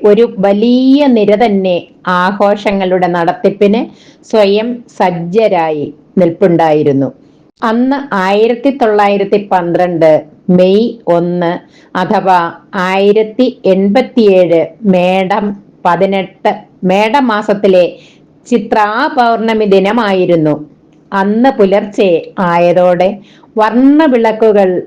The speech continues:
കൊണ്ട് അലങ്കരിക്കപ്പെട്ടിരുന്ന ശാരദാ മഠത്തിൽ പ്രതിഷ്ഠ നടത്തുന്നതിനുള്ള ഒരുക്കങ്ങൾ പൂർത്തിയായി. ശിവലിംഗ സ്വാമികൾ, ശാന്തലിംഗ സ്വാമികൾ, ചൈതന്യ സ്വാമികൾ, മാധവാനന്ദ സ്വാമികൾ,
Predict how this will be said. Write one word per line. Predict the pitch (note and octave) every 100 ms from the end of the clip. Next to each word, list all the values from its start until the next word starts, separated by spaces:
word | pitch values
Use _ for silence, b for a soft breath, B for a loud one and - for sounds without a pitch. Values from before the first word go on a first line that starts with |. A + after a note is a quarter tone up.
| -
കൊണ്ട് | - F#3 F3
അലങ്കരിക്കപ്പെട്ടിരുന്ന | E3+ E3 F#3 G#3+ B3 B3 A#3 G#3 G3+ F#3+ F3 F3+
ശാരദാ | F3+ E3 E3 E3 G3
മഠത്തിൽ | G3+ F3 E3+ E3+ D#3+ D3+ - B B -
പ്രതിഷ്ഠ | G#3 A#3 A#3+ C#4
നടത്തുന്നതിനുള്ള | B3+ G#3+ G3+ A#3+ A#3+ A#3 A3 G3+ F#3+ F3+ E3 - -
ഒരുക്കങ്ങൾ | F3+ G3 G3+ G#3 F#3+ F3+
പൂർത്തിയായി. | E3+ E3+ D#3+ E3 G3 E3+ D3 C#3+ C3 - _ _ _
ശിവലിംഗ | - G#3+ A3 G3+ G3+ G#3
സ്വാമികൾ, | G3+ G3 F#3 F#3 F#3 G#3 - B B B
ശാന്തലിംഗ | - G#3 G#3+ A3+ B3 B3 B3 C4
സ്വാമികൾ, | B3+ G#3+ G#3 G3 F#3 F3 - - _
ചൈതന്യ | A3 G3 G3+ A3 A3 A3+ B3+
സ്വാമികൾ, | A3 G3+ G3 F#3 F3 E3+ - G#3
മാധവാനന്ദ | F#3 F#3 F#3+ G3+ F#3+ F#3+ G3 G3 G3
സ്വാമികൾ, | G3+ F#3+ G3 G3 G#3